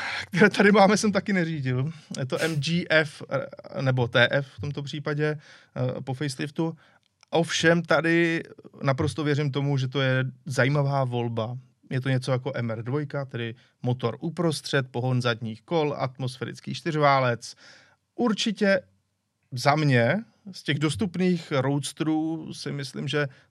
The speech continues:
tohle má svoje kouzlo. Dá se to asi pořídit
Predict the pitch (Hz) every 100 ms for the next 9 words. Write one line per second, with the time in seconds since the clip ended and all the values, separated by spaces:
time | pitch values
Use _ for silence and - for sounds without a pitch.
0 | _ 151 143 156 143 131 131 131 127 120
1 | 113 - 110 110 - 131 _ _ _ -
2 | 131 131 139 135 156 127 127 127 135